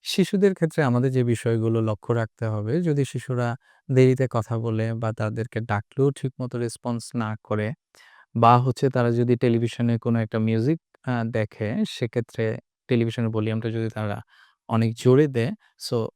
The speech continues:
এই ইনিশিয়ালি সিম্পটমগুলো যখন আপনারা লক্ষ্য করবেন, হ্যাঁ,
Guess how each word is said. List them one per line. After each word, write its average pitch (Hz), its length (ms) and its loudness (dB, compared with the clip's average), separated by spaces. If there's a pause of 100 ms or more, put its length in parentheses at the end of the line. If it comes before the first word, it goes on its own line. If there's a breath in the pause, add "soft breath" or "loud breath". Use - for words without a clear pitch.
(220)
এই 202 220 4
ইনিশিয়ালি 147 480 0
সিম্পটমগুলো 123 600 -2
যখন 113 260 -2
আপনারা 107 460 -4 (1000)
লক্ষ্য 127 400 0
করবেন, 135 400 -2 (420 soft breath)
হ্যাঁ, 117 120 -2